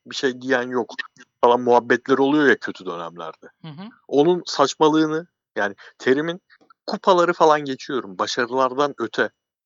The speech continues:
Speaker 1: bu kulüp için yerini gösteren bence çok güzel açıklamaları olmuş. Hem maç öncesi hem maç son-, sonu. Şu an terim olmasa bütün bunlar, bu Belhanda muhabbeti,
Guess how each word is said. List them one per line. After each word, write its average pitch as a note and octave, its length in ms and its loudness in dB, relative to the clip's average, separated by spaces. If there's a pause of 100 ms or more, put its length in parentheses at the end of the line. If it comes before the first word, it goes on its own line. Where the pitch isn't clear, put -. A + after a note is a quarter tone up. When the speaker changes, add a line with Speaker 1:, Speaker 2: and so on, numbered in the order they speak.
(340)
Speaker 1:
bu A#2+ 200 -8 (100)
kulüp A2+ 260 -6
için A2+ 280 -8
yerini A#2 340 0
gösteren B2+ 520 -2
bence A#2+ 360 0 (1000)
çok C#3 280 -4
güzel C3 300 4
açıklamaları B2 680 2
olmuş. G2 540 -2
Hem A#2+ 180 0
maç G#2+ 260 -2
öncesi G2 420 -6
hem A2 100 0
maç A2 240 -6
son-, F2 340 -12
sonu. G2 460 -10 (520)
Şu - 200 0
an D3+ 180 4
terim D3 280 2
olmasa C#3 580 -2
bütün A#2 460 -6
bunlar, A#2 300 -2
bu A2+ 160 -4
Belhanda A#2 440 0
muhabbeti, G#2+ 600 -6